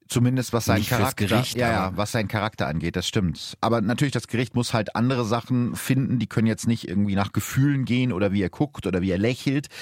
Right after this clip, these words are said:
Speaker 1: Deshalb werden im Braunschweiger Gerichtssaal einhunderteinunddreißig Zeugen befragt, darunter Nachbarn der Krämers, der Prokurist Kurt Rosenau, der das Geld damals zum Haus brachte,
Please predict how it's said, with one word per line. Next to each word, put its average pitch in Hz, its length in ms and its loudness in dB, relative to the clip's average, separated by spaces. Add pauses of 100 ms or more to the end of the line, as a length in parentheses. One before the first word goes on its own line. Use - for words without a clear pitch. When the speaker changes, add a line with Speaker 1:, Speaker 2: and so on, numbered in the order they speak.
(320)
Speaker 1:
Deshalb 113 320 0
werden 104 240 2
im 107 140 2
Braunschweiger 98 720 0
Gerichtssaal 92 640 -2
einhunderteinunddreißig 101 1200 0
Zeugen 101 520 0
befragt, 65 800 -4
darunter 117 500 2 (240)
Nachbarn 113 600 0
der 117 120 -2
Krämers, 127 680 -2
der 85 200 0
Prokurist 87 560 -4
Kurt 90 220 -2
Rosenau, 107 600 2
der 95 120 -6
das - 180 -10
Geld 85 280 -2
damals 82 320 0
zum 85 180 0
Haus 92 200 0
brachte, 98 440 -2